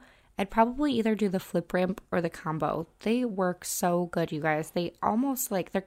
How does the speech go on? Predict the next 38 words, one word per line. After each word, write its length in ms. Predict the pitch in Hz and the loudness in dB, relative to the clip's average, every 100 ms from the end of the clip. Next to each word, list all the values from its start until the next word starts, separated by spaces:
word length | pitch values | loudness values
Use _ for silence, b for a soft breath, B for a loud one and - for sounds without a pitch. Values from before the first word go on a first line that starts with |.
| - | -2
you 80 | 254 | 2
know, 80 | |
when 100 | 254 | 4
you 80 | 214 | 4
tuck 260 | 190 196 - | 2 -4 -4
a 40 | |
pillow 420 | - - 180 175 | -4 0 2 2
underneath 460 | 180 175 170 175 - | 2 0 0 -2 -4
your 100 | 170 | -4
hips 440 | - 175 - - - B B B | 0 -2 0 -6 -8 B B B
for 220 | - 185 | -4 -2
doggy 460 | 175 170 170 165 165 | 0 0 0 -2 -4
to 80 | |
keep 280 | 165 - 175 | -4 -6 -6
you 60 | - | -4
upright, 560 | 175 - 175 160 160 - B B B | -4 0 2 2 0 -4 B B B
or 100 | 185 | -2
when 140 | 180 180 | 0 0
you 80 | |
tuck 280 | 175 - 190 | -4 -6 -8
a 40 | - | -6
pillow 420 | - 185 180 175 | 0 2 4 2
underneath 560 | 180 180 170 170 170 - B B | 0 0 -2 -2 -4 -12 B B
for 240 | - 185 175 | -6 0 0
oral 480 | 190 180 175 170 | 2 4 4 4
to 120 | 175 - | 0 -4
keep 200 | 196 - | -4 -4
your 80 | |
hips 320 | 160 185 - 190 | -4 -4 0 2
up, 240 | 170 - B B B | 2 0 B B B
it's 200 | - 220 | -6 -2
like 240 | 277 269 - | 0 0 0
that, 240 | 175 175 | 2 2
only 260 | - 190 175 | 2 0 0
a 60 | 165 | 0
thousand 380 | - 160 160 | 2 2 0
times 260 | 165 165 160 | -4 -4 -4
better 420 | - 156 156 208 | -2 0 0 -2